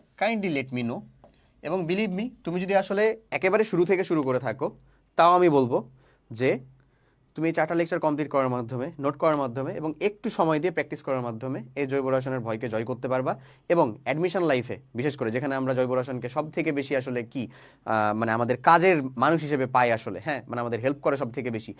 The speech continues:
সেখানে তুমি জৈব রসায়নকে নিয়ে খেলবা, পুরো জৈব রসায়ন তোমাকে নিয়ে কখনো খেলতে পারবে না। তো সবাই অনেক, অনেক ভালো থাকো।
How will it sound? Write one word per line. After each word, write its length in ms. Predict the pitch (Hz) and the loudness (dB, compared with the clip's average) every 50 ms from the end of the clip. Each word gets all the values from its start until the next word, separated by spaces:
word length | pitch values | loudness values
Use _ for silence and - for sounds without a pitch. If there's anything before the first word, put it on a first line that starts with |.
| - - - _ | -18 -20 -20 _
সেখানে 420 | - - 165 165 196 151 165 226 - _ _ _ _ _ _ _ _ _ | -6 -4 -4 -2 0 0 -2 -2 -4 _ _ _ _ _ _ _ _ _
তুমি 180 | - 226 247 220 | -2 0 4 4
জৈব 180 | 208 175 147 143 | 4 4 6 4
রসায়নকে 340 | 135 127 151 139 131 135 | 2 2 0 -4 -4 -4
নিয়ে 140 | 127 123 123 | -4 -4 -4
খেলবা, 340 | - 139 127 123 143 175 233 - - _ _ _ _ _ _ _ _ _ _ _ _ _ _ _ 135 - _ _ | -2 -2 -2 0 0 -2 -2 -4 -16 _ _ _ _ _ _ _ _ _ _ _ _ _ _ _ -20 -20 _ _
পুরো 380 | - 165 151 151 147 143 135 - - - 127 | -2 0 2 2 2 0 -2 -4 -8 -12 -4
জৈব 260 | 117 151 170 165 170 | 0 2 2 4 2
রসায়ন 280 | 160 147 - 160 139 127 | 2 0 0 -4 -8 -6
তোমাকে 240 | 131 117 113 110 110 | -6 -8 -6 -6 -8
নিয়ে 120 | 110 107 - | -8 -8 -10
কখনো 180 | 101 110 104 | -12 -12 -12
খেলতে 240 | 98 107 92 87 90 | -12 -12 -14 -14 -14
পারবে 220 | 85 82 80 67 64 | -16 -16 -16 -16 -20
না। 80 | - _ _ _ _ _ - - - _ | -20 _ _ _ _ _ -20 -20 -20 _
তো 60 | - 147 | -10 -4
সবাই 240 | - - 190 202 | -2 0 2 2
অনেক, 180 | 190 190 202 180 | 2 2 2 2
অনেক 200 | 196 208 196 170 | 2 2 2 4
ভালো 200 | 160 151 160 170 | 4 4 4 6
থাকো। 280 | 180 170 151 170 214 | 4 2 2 0 -2